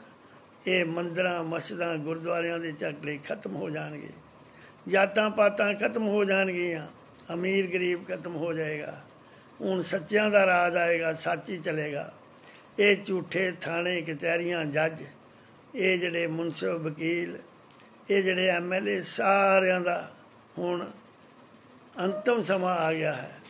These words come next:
ਇਸ ਕਰਕੇ ਵੀਰੋ, ਅਸੀਂ ਜੋ ਵੀ ਬੋਲਣੇ ਆ, ਇਹ ਪਰਮਾਤਮਾ ਦਾ ਲਿਖਤੀ ਹੁਕਮ ਹੈ।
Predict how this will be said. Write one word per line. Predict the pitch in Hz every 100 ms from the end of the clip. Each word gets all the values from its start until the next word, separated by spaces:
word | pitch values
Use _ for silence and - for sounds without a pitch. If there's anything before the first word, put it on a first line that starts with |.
| - - - -
ਇਸ | 190 180
ਕਰਕੇ | 196 175 180
ਵੀਰੋ, | 175 165 165 104 90 - - - - - - - 185
ਅਸੀਂ | 180 214 190
ਜੋ | 185 196
ਵੀ | 208 226 214 214 - - - - 170
ਬੋਲਣੇ | 165 190 196 208 214
ਆ, | 196 170 156 - - - - - - -
ਇਹ | 214
ਪਰਮਾਤਮਾ | 214 185 180 180 170 175 175
ਦਾ | 170
ਲਿਖਤੀ | 160 160 175 - - 254 208
ਹੁਕਮ | 185 175 170 139
ਹੈ। | 143 123